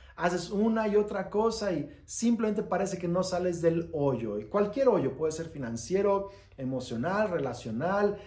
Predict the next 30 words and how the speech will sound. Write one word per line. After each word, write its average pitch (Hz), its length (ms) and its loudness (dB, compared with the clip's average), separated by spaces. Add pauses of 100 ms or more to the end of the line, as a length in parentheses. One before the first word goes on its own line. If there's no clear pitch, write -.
(100)
Es 196 180 -4
como 208 280 -2
que 170 120 -4
no 170 80 -4
importa 277 560 2
lo 285 160 0
que 254 140 0
hagas, 170 540 2 (200)
simplemente 180 1200 -4
no, 139 600 -2
tus 135 140 -6
esfuerzos 165 560 0
no 135 380 0
alcanzan. 131 720 -8
Eso - 160 -10
es - 80 -14
una 170 140 -2
cisterna 131 480 -8
rota. 120 440 -4 (840)
La 131 180 2
otra 220 280 2
cisterna 160 480 -2
rota 139 320 -2
es 143 120 -4
que - 540 -4
quizá 185 480 -2
sí 254 720 -2
tienes 170 680 0
resultados, 120 760 -6
quizá 165 480 -4